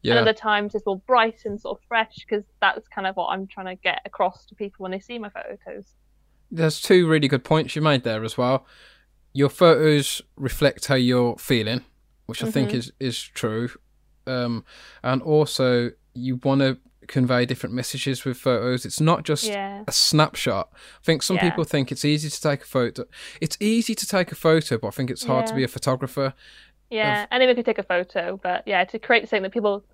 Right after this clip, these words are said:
Speaker 2: will sort of double take, they'll look at it again and wanna look at it more and stare at it and be just engrossed in it.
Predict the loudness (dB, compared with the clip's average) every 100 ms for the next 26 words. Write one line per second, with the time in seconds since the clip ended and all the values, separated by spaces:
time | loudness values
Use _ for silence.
0 | _ _ -4 -2 0 0 2 2 2 0
1 | -2 0 0 0 0 -2 2 4 4 4
2 | 2 2 -2 -2 -2 -2 -4 -4 -4 -6
3 | -6 -10 -4 0 2 0 -2 -6 -8 -8
4 | -12 -6 -2 -2 -2 -12 -8 -6